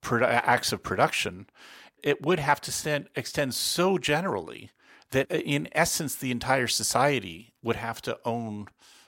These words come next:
the products that are produced because no single person produces anything. You know, you, uh, I don't know, you think about, like, even thinking about, uh, intellectual property just seems, all seems absurd when you,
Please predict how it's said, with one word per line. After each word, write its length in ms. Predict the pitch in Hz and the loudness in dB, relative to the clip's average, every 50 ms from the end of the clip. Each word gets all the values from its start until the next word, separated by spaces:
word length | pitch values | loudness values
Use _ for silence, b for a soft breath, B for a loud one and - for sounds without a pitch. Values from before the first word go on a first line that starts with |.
| b _ | b _
the 80 | - - | -8 -4
products 420 | - - 123 107 104 95 - - | 2 4 4 4 4 2 -2 -4
that 100 | - 98 | -4 -4
are 40 | 98 | -4
produced 400 | - - 160 190 208 143 - - | -4 -4 -2 0 0 0 -2 -4
because 520 | - 110 - - 135 117 104 - - - - _ _ _ _ - | -6 -6 -2 0 0 0 0 0 -4 -6 -8 _ _ _ _ -10
no 400 | 143 131 139 160 190 196 175 139 | -2 4 4 4 4 4 0 -4
single 360 | 107 - - 143 117 110 104 | -4 -2 -2 -2 -2 -2 -4
person 400 | - - 117 104 - - - 98 | -4 -4 -4 -2 -2 -4 -6 -6
produces 500 | - - 110 98 95 85 - - 101 - | -6 -8 -6 -6 -6 -6 -8 -8 -6 -8
anything. 460 | 101 92 87 90 - - - - - - b b b b b b b b b b b b | -8 -8 -10 -10 -12 -12 -12 -14 -16 -20 b b b b b b b b b b b b
You 80 | - 120 | 2 4
know, 100 | 127 123 | 6 6
you, 180 | 117 110 117 | 8 6 6
uh, 300 | - - - 151 135 - - | 4 4 2 -2 -2 0 2
I 100 | - 139 | 2 2
don't 120 | 151 135 | 4 4
know, 80 | 110 104 | 2 2
you 140 | 110 113 110 | 2 0 -2
think 220 | - - 151 - | -4 -4 -4 -2
about, 360 | 135 120 120 107 95 - - _ B B B B B B B B B - | 2 4 4 4 4 0 -4 _ B B B B B B B B B 0
like, 200 | 175 185 - 220 | 2 2 2 2
even 180 | 226 247 233 | 0 -2 0
thinking 200 | 208 180 165 151 | 2 2 2 4
about, 340 | 139 117 107 92 90 - - | 6 6 6 6 4 0 -6
uh, 40 | - | -8
intellectual 640 | 113 107 104 - 143 117 120 110 104 - - 95 | -8 -8 -4 -2 2 4 4 4 4 2 0 -2
property 400 | - - - 117 117 - 104 92 | 2 4 4 4 4 4 0 -4
just 200 | 92 98 104 - | -4 -4 -4 -2
seems, 260 | - 123 110 95 - | -2 -2 -4 -4 -4
all 260 | - - - 113 107 107 | -4 -2 2 2 2 2
seems 480 | - - 110 92 82 - - - - - | 2 -2 -6 -8 -8 -8 -8 -8 -8 -8
absurd 480 | - - - - - - 143 139 127 104 | -8 -8 -6 -4 0 2 2 2 2 0
when 100 | 101 92 | -2 -4
you, 220 | 95 95 92 - | -4 -6 -8 -10